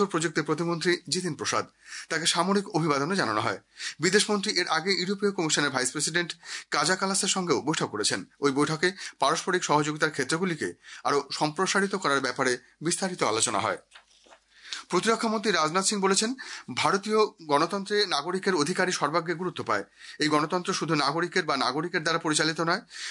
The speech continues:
ভারতীয় গণতন্ত্র নাগরিকের জন্য নিবেদিতও বটে। একটি ইংরেজি দৈনিক পত্রিকায় প্রকাশিত এক প্রবন্ধে তিনি বলেছেন, রাষ্ট্র কতটা বিশ্বস্তভাবে নাগরিকের সেবা করতে পারে, তার উপর সাধারণতন্ত্রের ভবিষ্যৎ নির্ভর করছে।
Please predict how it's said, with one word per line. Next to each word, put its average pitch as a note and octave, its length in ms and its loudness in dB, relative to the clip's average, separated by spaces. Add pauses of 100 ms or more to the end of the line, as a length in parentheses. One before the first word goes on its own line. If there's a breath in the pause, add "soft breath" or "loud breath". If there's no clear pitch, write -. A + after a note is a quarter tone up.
(120)
ভারতীয় F3+ 380 2
গণতন্ত্র E3+ 500 0
নাগরিকের E3+ 440 2
জন্য F#3 180 0 (120)
নিবেদিতও E3 500 -2
বটে। G#2+ 200 -2 (360 loud breath)
একটি F3 220 0
ইংরেজি G3+ 380 2
দৈনিক F#3 260 2
পত্রিকায় F#3 400 0
প্রকাশিত E3 340 -2
এক D#3+ 140 2
প্রবন্ধে D#3 360 0
তিনি C3 160 0
বলেছেন, A#2+ 360 0 (520 loud breath)
রাষ্ট্র C#3 340 0
কতটা F#3+ 380 2
বিশ্বস্তভাবে E3+ 640 0
নাগরিকের C#3 500 0
সেবা A#2 180 0
করতে E3 220 -6
পারে, C3+ 220 0 (360 loud breath)
তার D3 160 2
উপর F#3 200 0 (480 loud breath)
সাধারণতন্ত্রের F3 720 0
ভবিষ্যৎ D3+ 360 0 (140)
নির্ভর C3 280 2
করছে। G#2+ 300 -2